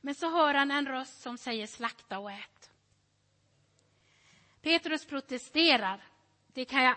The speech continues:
inte tänka mig att göra. Men i en process där så gör den heliga anden klart för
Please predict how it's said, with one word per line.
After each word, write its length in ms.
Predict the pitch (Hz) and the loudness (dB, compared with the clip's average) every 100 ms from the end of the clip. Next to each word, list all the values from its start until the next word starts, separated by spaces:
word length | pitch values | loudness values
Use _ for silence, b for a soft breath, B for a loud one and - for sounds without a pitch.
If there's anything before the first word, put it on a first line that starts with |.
| - | 0
inte 280 | 269 240 240 | -6 -4 -6
tänka 360 | 254 247 220 | -6 -6 -8
mig 100 | 202 | -8
att 60 | 202 | -10
göra. 320 | 214 196 190 - _ _ b b b b b b b b | -10 -10 -12 -18 _ _ b b b b b b b b
Men 200 | 262 294 349 | -4 0 4
i 120 | 370 | 6
en 120 | 359 | 6
process 560 | 359 370 - 339 339 - | 2 -4 2 2 2 2
där 180 | 277 269 | 2 4
så 120 | 294 | 0
gör 340 | 277 294 285 | -2 0 0
den 200 | 285 277 | 2 0
heliga 520 | 269 302 269 247 240 | 0 0 0 -2 2
anden 360 | 254 247 220 220 | 4 2 -2 -10
klart 600 | - 277 269 320 359 - | -12 -8 -6 -6 -6 -12
för 460 | - 247 208 202 | -16 -10 -6 -6